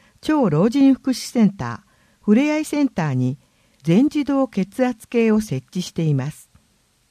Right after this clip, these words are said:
ご自身の健康管理のため、ぜひご利用ください。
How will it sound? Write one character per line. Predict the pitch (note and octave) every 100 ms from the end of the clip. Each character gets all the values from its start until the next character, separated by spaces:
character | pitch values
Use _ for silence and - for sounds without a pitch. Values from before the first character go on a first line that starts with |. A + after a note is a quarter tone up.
| _ _
ご | D#3+ G3
自 | D4
身 | - D#4 G#3+
の | D3
健 | - G3+
康 | A3 D4 D4
管 | D4+ D4+
理 | G#3 C#3+
の | C3
た | C3+ C3+
め、 | C#3 - _ _ -
ぜ | E3+ C#4
ひ | B3 E3+ -
ご | C3+
利 | F3
用 | A#3 A#3
く | A3+
だ | G3+
さ | G#3
い。 | G3